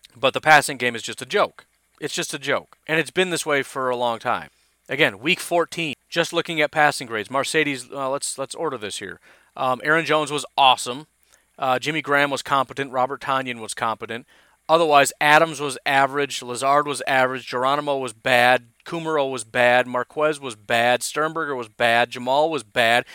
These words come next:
Aaron Rodgers was very bad. Marcedes was very bad. Danny Vitale was horrible. Week thirteen, Lazard, Williams, and Rodgers were all solid. Lewis and Adams were competent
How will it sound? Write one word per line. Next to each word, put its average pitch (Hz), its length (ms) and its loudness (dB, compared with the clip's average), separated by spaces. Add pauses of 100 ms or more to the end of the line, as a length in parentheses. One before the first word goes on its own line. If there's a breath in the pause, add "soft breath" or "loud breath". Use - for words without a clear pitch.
(140 loud breath)
Aaron 165 260 4
Rodgers 147 420 6
was 120 100 -12
very 131 400 4
bad. 113 340 0
Marcedes 156 480 -2
was 113 160 -10
very 110 340 -2
bad. 110 360 0 (220 loud breath)
Danny 151 260 6
Vitale 147 480 6
was 143 160 -6
horrible. 175 600 2 (340)
Week 170 160 0
thirteen, 143 560 0
Lazard, 151 460 4
Williams, 156 460 0
and 135 140 -8
Rodgers 143 560 2 (280 soft breath)
were 139 160 2
all 147 200 10
solid. 120 600 2 (480)
Lewis 165 380 0
and 143 120 -2
Adams 147 440 2
were 127 100 -8
competent 139 680 0